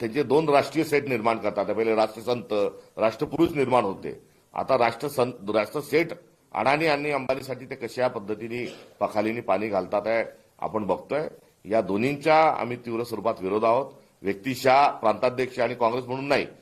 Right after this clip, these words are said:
व्यक्तिशः तर मला वारंवार वाटतं की एकदा सत्तांतर जर झालं, तर अडाणी आणि अंबानी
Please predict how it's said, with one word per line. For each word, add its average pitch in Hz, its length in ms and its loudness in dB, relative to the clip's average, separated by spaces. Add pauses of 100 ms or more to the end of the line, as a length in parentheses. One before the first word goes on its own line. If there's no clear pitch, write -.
(220)
व्यक्तिशः 147 600 4
तर 160 360 0 (280)
मला 139 520 6 (300)
वारंवार 151 440 4
वाटतं 143 280 0
की 143 120 -6
एकदा 139 260 0
सत्तांतर 131 500 -4
जर 135 160 -2
झालं, 127 360 2 (360)
तर 113 40 0
अडाणी 117 400 4
आणि 175 180 2
अंबानी 139 480 0